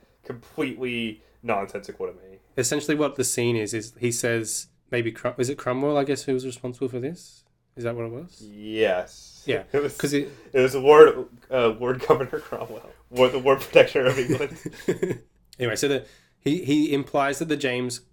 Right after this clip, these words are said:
Speaker 2: Cromwell character, because he's mastered D N A, used similar techniques to create a facsimile of his deceased daughter, as opposed to her actually being the daughter of his,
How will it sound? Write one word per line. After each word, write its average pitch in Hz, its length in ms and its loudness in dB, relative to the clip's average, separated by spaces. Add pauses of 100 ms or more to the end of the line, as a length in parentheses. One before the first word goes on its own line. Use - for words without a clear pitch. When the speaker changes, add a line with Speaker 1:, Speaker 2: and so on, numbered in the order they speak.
Speaker 2:
Cromwell 113 380 -4
character, 101 640 -8 (280)
because 120 380 -4
he's 120 180 -2
mastered 110 720 -4 (280)
D 110 220 -4
N 101 100 -4
A, 98 360 -8 (120)
used 120 760 -2 (160)
similar 156 340 -2
techniques 117 880 -8
to 107 440 -4
create 104 280 -6
a 104 60 -8
facsimile 104 640 -4
of 98 120 -10
his 101 240 -10 (460)
deceased - 580 -8
daughter, 104 300 -14 (400)
as 123 160 -4
opposed 113 460 -4
to 104 180 0
her 104 240 -4
actually 104 400 -8
being 95 400 -10
the 98 80 -12
daughter 95 360 -8
of 90 140 -18
his, 95 220 -20